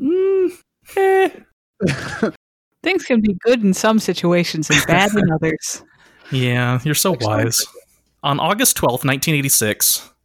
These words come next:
Speaker 1: Lake Neos win-, underwent a limnic eruption, which they're not entirely sure what happened 'cause there wasn't really anybody there watching it.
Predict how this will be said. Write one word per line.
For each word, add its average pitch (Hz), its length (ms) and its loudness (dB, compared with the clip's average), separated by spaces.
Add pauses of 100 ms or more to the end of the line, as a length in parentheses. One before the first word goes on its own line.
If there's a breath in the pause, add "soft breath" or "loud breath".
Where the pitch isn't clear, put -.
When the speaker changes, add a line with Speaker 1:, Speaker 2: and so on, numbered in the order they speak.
(160)
Speaker 1:
Lake 180 200 0
Neos 151 420 2
win-, 139 320 -2
underwent 170 480 2
a 123 60 0
limnic 170 460 0
eruption, 139 600 -2 (280)
which 170 320 0
they're 180 100 2
not 196 200 0
entirely 160 520 0
sure 151 260 2
what 135 160 0
happened 143 400 0
'cause 120 160 -2
there 127 120 0
wasn't 127 220 -2
really 131 220 0
anybody 120 320 0
there 113 200 0
watching 113 380 -2
it. 160 160 0